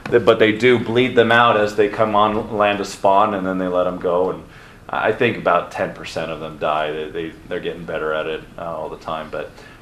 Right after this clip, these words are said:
uh, there's just a wide variety of things that, uh, uh, we can learn and, uh, and know from these arthropods.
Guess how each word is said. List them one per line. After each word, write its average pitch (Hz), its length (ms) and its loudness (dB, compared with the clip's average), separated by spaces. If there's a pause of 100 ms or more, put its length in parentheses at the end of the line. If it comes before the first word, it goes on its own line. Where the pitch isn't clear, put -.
uh, 113 260 6
there's 143 160 4
just 147 140 -2
a 135 60 6
wide 131 360 6
variety 120 480 6
of 104 160 2
things 104 280 0
that, 101 240 4
uh, 92 920 2
uh, 95 60 0
we 95 80 0
can 92 200 -4
learn 95 380 2 (440)
and, 82 380 -2
uh, 78 500 4
and 85 180 -6
know 82 180 2
from 87 320 0
these 80 160 -6
arthropods. - 720 -4